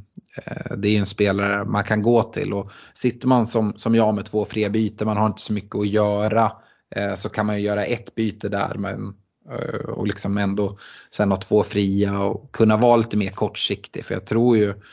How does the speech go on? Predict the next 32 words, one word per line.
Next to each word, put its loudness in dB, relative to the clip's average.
om -2
man 0
kollar 0
liksom -4
kommande -2
tre -2
matcher, 2
att -8
S -6
C -4
har -4
ganska -6
goda 2
chanser 0
att -10
leverera -2
bra -2
poäng. -2
Eh, -4
nu -2
Luton 2
borta, 0
West -4
Ham 0
borta -4
och -2
Bournemouth -2
hemma. 2
Eh, -14
så -14
att -18
det, -4